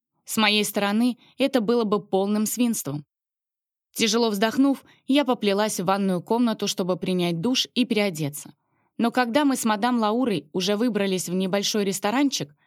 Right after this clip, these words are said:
чтобы позавтракать, я поинтересовалась, почему она приехала так рано. Насколько я помнила, мероприятие должно было начаться только в шесть вечера.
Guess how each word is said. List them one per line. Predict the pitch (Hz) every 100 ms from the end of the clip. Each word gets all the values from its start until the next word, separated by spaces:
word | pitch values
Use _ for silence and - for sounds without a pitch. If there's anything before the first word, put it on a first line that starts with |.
| _
чтобы | - 208 190
позавтракать, | 185 214 214 165 151 147 139 - _ _ _
я | 254 311
поинтересовалась, | 294 262 254 220 226 202 240 285
почему | - 214 214 208
она | 247 254
приехала | 254 220 185 185 202 208
так | 220 226
рано. | 208 160 143 - _ _ _ _ _ _ _ -
Насколько | 226 302 294 285
я | 277
помнила, | 269 320 285 233
мероприятие | 220 220 226 226 226 294 - 220
должно | 196 196 254
было | 240 247 226
начаться | 208 208 240 240 240
только | - 226 269 285
в |
шесть | - 196 -
вечера. | 185 151 - 147